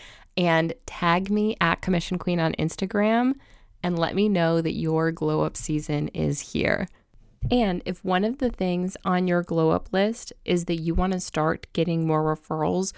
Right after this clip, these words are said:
start having more consistent closings, I still have a few spots left for my Everlasting Referrals custom plan, which I haven't offered this for such a long time. I think it's been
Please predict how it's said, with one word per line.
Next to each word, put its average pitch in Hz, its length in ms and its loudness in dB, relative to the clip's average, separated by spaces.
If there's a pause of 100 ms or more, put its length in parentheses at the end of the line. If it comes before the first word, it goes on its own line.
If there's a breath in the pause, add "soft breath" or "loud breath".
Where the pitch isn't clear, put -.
(200 loud breath)
start 175 400 0
having 180 380 0
more 165 240 0
consistent 175 600 -4
closings, 180 680 -2 (640 soft breath)
I 185 420 -2
still 190 380 -2
have 185 320 -2
a 165 100 -2
few - 320 -4
spots 220 460 -4
left 175 400 -2
for 170 400 -2
my 165 260 -4
Everlasting 170 720 -2
Referrals 156 680 -2 (360 soft breath)
custom 156 640 -4
plan, 156 560 -4 (340 soft breath)
which 175 300 0
I 180 140 8
haven't 220 260 0
offered 170 400 0
this 175 240 2
for 170 420 0 (280)
such - 580 -6
a - 100 -2
long 165 420 0
time. 165 600 0 (440 soft breath)
I 175 120 2
think 175 200 -2
it's 208 180 -2
been 196 560 0